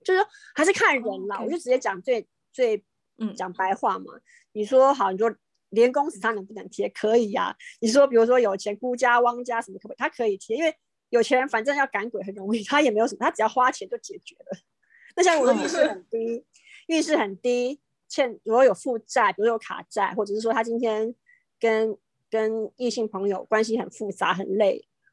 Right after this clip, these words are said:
Speaker 1: 我都会不会建议家里放这些东西。那很多客人说：“哎，我就喜欢这些雕像，什么，为什么不能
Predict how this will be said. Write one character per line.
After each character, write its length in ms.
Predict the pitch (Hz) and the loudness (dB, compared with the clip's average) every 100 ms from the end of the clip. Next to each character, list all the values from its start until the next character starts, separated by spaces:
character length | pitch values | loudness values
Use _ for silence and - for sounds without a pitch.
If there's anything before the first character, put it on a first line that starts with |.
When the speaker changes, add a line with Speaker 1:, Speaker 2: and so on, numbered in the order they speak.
| _ | _
Speaker 1:
我 120 | 208 | 4
都 140 | 214 370 | 4 4
会 80 | 330 | 2
不 120 | 233 | 0
会 140 | 262 247 | -2 0
建 200 | - 240 | -2 -4
议 60 | |
家 220 | 214 208 | -4 -8
里 120 | 202 - _ _ _ | -8 -14 _ _ _
放 180 | - 214 | -6 -6
这 80 | 202 | -4
些 140 | 196 | -8
东 280 | 190 185 - | -8 -8 -10
西。 180 | 180 196 | -10 0
那 60 | 302 | 2
很 100 | 392 | 4
多 80 | 285 | 4
客 120 | 339 | 4
人 80 | 269 | 4
说 100 | 339 | 6
：“哎， 40 | |
我 100 | 392 | 6
就 140 | 254 370 | 6 2
喜 200 | 220 311 | 2 2
欢 160 | 269 | 2
这 80 | 277 | 2
些 120 | 277 | 0
雕 260 | 240 262 254 | 2 2 2
像， 260 | 262 254 226 | 0 -4 -6
什 140 | - | -8
么， 60 | 202 | -8
为 80 | |
什 40 | 254 | -6
么 80 | 196 | -6
不 120 | |
能 120 | 214 | -8